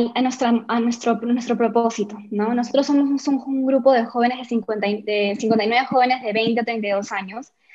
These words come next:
dieciséis carreras universitarias, quince universidades públicas y privadas de once regiones del Perú, unidos por nuestra vocación de servir.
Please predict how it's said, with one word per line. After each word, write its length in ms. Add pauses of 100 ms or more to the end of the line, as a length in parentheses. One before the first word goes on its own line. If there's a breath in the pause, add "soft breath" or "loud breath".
(160 soft breath)
dieciséis 400
carreras 320
universitarias, 840
quince 280
universidades 520
públicas 480
y 60
privadas 500
de 80
once 160
regiones 360
del 80
Perú, 380
unidos 320
por 80
nuestra 280
vocación 380
de 80
servir. 380